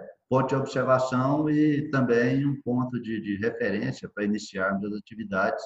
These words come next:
de estudo sobre como promover, é, uma informação correta, cumprir o convênio, vamos dizer assim, com a Receita Federal, informando corretamente os dados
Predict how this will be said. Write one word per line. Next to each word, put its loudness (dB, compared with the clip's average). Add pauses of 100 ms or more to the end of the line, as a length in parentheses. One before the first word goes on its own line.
(680)
de 4
estudo 2
sobre 0
como 4
promover, 2 (760)
é, 0 (280)
uma 0
informação 2
correta, 0
cumprir 4
o 0
convênio, 0
vamos 0
dizer -4
assim, -14
com -6
a -2
Receita -8
Federal, 0 (440)
informando 2
corretamente -2
os -4
dados 4